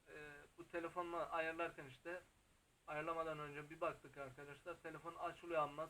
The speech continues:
sorun oluşuyor. Kendi kendine no compat diyor yani nasıl desem. Orada örnek veriyorum format atacak arkadaşlar bilir mesela. Telefonlarda oluyor yani böyle bir sorunlar. Onu ayarladık telefonumuzda.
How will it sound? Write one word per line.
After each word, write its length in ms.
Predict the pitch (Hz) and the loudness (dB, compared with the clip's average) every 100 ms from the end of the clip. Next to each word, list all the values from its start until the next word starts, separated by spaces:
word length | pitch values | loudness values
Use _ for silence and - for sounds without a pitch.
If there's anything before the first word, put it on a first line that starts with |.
| - | 2
sorun 300 | 175 175 165 | 4 4 2
oluşuyor. 580 | 139 120 - - 127 120 - | 0 -4 -8 -8 -8 -6 -4
Kendi 240 | 175 170 | -4 -4
kendine 420 | 151 135 131 151 - - _ 151 | -4 -6 -6 -8 -10 -20 _ 0
no 440 | 160 175 165 151 - | 8 8 8 2 -4
compat 600 | 165 160 151 170 160 - | -4 -4 -2 -2 -2 -4
diyor 140 | 139 | -2
yani 400 | 131 127 123 123 | 0 0 0 -2
nasıl 260 | 143 147 - | -2 -2 -4
desem. 320 | 135 123 160 - - - - - _ _ _ _ _ _ _ _ _ - | -10 -6 -8 -8 -18 -20 -20 -20 _ _ _ _ _ _ _ _ _ 2
Orada 480 | 160 160 165 160 - | 6 6 4 2 2
örnek 340 | 170 170 170 | 2 2 2
veriyorum 280 | 160 147 139 131 | 0 0 0 2
format 360 | 165 170 180 180 | 2 2 2 0
atacak 400 | 175 175 175 170 | 0 0 0 0
arkadaşlar 720 | 160 170 156 - - 180 156 | 0 -2 -4 -2 4 4 4
bilir 220 | 160 165 | 2 2
mesela. 580 | 147 131 143 131 139 - - - - - | 2 -2 -4 0 0 -2 -10 -20 -20 -10
Telefonlarda 760 | 151 147 156 160 165 160 160 160 | -4 -2 0 4 4 4 4 4
oluyor 480 | 160 156 160 151 | 4 2 0 0
yani 240 | 135 131 127 | 0 -2 -2
böyle 240 | 131 131 | -4 -6
bir 60 | 127 | -10
sorunlar. 520 | - 131 127 131 156 | -4 -2 2 2 2
Onu 200 | - 165 | 2 2
ayarladık 560 | 165 160 135 127 127 123 | 2 0 0 -4 -6 -8
telefonumuzda. 640 | 139 131 139 135 127 123 | -8 -6 -6 -4 -6 -8